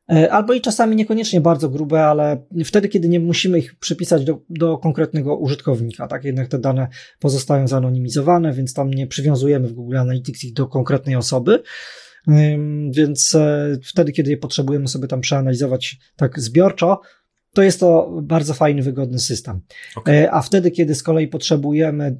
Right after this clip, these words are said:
Speaker 1: e, te zdarzenia przy-, mieć przypisane do konkretnej osoby i na tej podstawie podjąć dalsze kroki, wtedy system Marketing Automation, w naszym wypadku user kropka com, e, bardzo się tutaj nam do tego przydaje. E,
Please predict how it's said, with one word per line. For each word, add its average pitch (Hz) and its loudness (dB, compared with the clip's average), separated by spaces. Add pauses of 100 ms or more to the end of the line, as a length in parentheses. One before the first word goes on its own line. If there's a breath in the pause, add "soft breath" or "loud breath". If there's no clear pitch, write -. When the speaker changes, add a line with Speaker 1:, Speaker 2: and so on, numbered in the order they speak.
(360)
Speaker 1:
e, 131 -6
te 147 -2
zdarzenia 143 0
przy-, - -8
mieć 147 -2
przypisane 143 -2
do 135 -2
konkretnej 147 -2
osoby 139 -2 (340 soft breath)
i 156 2
na 156 4
tej 156 2
podstawie 143 -2
podjąć 135 -4
dalsze 143 -2
kroki, 208 -4 (460 soft breath)
wtedy 160 2
system 143 -4
Marketing 143 -4
Automation, 139 -4
w - -2
naszym 131 -4
wypadku 127 -8
user 117 -4
kropka - -12
com, 143 -2 (460 loud breath)
e, 131 4
bardzo 127 -2
się 127 -2
tutaj 123 -2
nam 117 -6
do 120 -8
tego 113 -8 (220 soft breath)
przydaje. 127 2 (460 loud breath)
E, 156 6